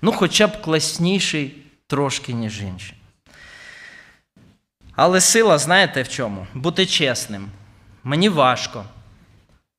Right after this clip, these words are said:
Я зараз слабкий. Мені потрібна підтримка. Ділитися боротьбою, а не лише перемогами. У такій вразливості інші бачать не супергероя, а живу людину, через яку реально діє Бог.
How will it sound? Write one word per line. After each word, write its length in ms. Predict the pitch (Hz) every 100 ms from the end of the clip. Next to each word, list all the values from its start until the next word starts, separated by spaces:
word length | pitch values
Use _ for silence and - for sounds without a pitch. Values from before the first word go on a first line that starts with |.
| -
Я 180 | 143
зараз 300 | 170 190 180
слабкий. 640 | - 175 156 - 120 101 95 - - _ _ _ -
Мені 280 | 139 165
потрібна 520 | 180 165 156 156 160 151
підтримка. 720 | 143 - 117 117 104 - 87 - _ _ - - - - -
Ділитися 580 | 156 214 240 226 -
боротьбою, 640 | 190 196 190 170 202 226 156
а 20 |
не 120 | 151
лише 280 | 170 175 214
перемогами. 800 | - 165 160 180 180 139 95 85 - - _ - _ _ _ _
У 80 | 127
такій 420 | 175 175 202 190
вразливості 920 | 165 190 196 170 156 147 - 143 120 - - _
інші 320 | 135 151 -
бачать 480 | 156 160 160 160 139
не 80 | 147
супергероя, 960 | 143 175 - 139 135 143 156 135 107 - - _ - - -
а 100 | 117
живу 300 | 123 147 165
людину, 400 | 151 139 175 156
через 320 | - 127 127
яку 220 | 131 131 139
реально 360 | 131 131 120
діє 260 | 110 113 113
Бог. 280 | 104 92